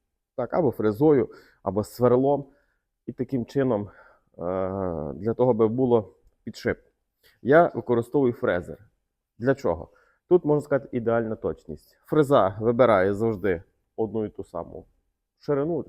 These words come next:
Хочеш, поставиш вісім міліметрів, десять міліметрів шип, дванадцять міліметрів, ну будь-який. Я використовую постійно дванадцять міліметрів. На шип, на двері використовую, е, дванадцять міліметрів. Коли це,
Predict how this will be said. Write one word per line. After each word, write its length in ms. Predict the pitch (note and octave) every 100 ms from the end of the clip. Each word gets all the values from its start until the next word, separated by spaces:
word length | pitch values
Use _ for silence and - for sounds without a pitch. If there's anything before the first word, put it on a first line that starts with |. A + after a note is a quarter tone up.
| _
Хочеш, 280 | - A2+ G#2
поставиш 480 | - G#2 A2+ G2 C3
вісім 260 | D#3+ -
міліметрів, 540 | C3+ A#2+ G#2+ F#2+ - F2
десять 400 | B2 C#3 A2+ F#2+
міліметрів 520 | G#2+ G#2 F#2 - F#2
шип, 240 | - F#2+ - - _ _ _ _ -
дванадцять 640 | G#2 D#3+ E3 E3+ E3+ B2
міліметрів, 480 | B2+ B2 A#2 - C#3
ну 80 | G#3+
будь-який. 560 | D#3+ G#2 F#2+ F#2 E2 - _ _
Я 160 | D3 F#3
використовую 600 | F#3 D3 C3+ - E3+ D3+
постійно 440 | - A#2+ D#3 B2
дванадцять 460 | G2+ A#2 B2 B2+ -
міліметрів. 480 | G#2+ G2+ E2+ - G2
На 120 | A#2
шип, 240 | - F3 -
на 180 | A2 G#2+
двері 400 | G2+ C#3 C3 A2+ _ _ _ _ _ _ _ _ _ -
використовую, 920 | F#2 - G#2 G#2+ - D3 A#2+ A2 F#2+
е, 600 | G2+ - G2+ G2+ G2 F2+
дванадцять 460 | F#2+ C3 C3+ B2+ A#2
міліметрів. 500 | F#2+ F2+ D2+ _ _ _ _ _ _ _ _ -
Коли 260 | F#3 F3+
це, 360 | - D3+ A#2+